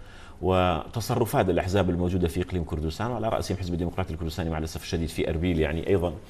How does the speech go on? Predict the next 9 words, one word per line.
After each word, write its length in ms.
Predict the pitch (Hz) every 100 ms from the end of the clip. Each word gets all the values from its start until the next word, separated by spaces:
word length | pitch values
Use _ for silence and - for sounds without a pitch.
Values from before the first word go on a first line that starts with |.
| - - -
ينظر، 300 | 107 98 101
لا 120 | 117
ينظر 240 | 107 85 80
بالخير 380 | 78 - 95 - - 71 58
في 360 | - 80 -
هذا 240 | 85 87 78
المجال. 400 | 76 76 123 151 - - - -
وبخصوص 600 | 131 147 151 160 208 196
القضية 340 | 160 - 160